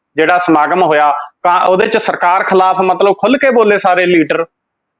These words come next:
ਔਰ ਪੱਤਰਕਾਰ। ਉੱਥੇ ਸਾਰੇ ਲੀਡਰਾਂ ਨੇ ਭਗਵੰਤ ਮਾਨ ਹੋਰਾਂ ਦੀ ਆਲੋਚਨਾ ਕਰੀ ਸੀਗੀ,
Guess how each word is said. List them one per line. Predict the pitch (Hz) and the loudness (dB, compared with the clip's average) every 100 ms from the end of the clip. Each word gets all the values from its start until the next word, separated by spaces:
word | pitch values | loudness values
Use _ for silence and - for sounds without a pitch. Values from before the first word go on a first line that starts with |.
| _ _ - | _ _ -4
ਔਰ | 151 | -2
ਪੱਤਰਕਾਰ। | 151 180 - 165 170 151 147 - _ _ _ | -2 -4 -4 -2 0 0 -2 -8 _ _ _
ਉੱਥੇ | 196 - 294 294 285 240 | -2 0 2 4 4 2
ਸਾਰੇ | - 175 202 262 | 0 0 0 0
ਲੀਡਰਾਂ | 247 208 226 | 0 0 -2
ਨੇ | 220 | 0
ਭਗਵੰਤ | 208 214 185 | 0 0 0
ਮਾਨ | 175 170 160 | 0 0 0
ਹੋਰਾਂ | 180 165 147 | 0 0 0
ਦੀ | 151 | 2
ਆਲੋਚਨਾ | 147 143 160 160 | 2 0 -2 -2
ਕਰੀ | 160 147 | -2 -4
ਸੀਗੀ, | 135 151 165 | -4 -4 -4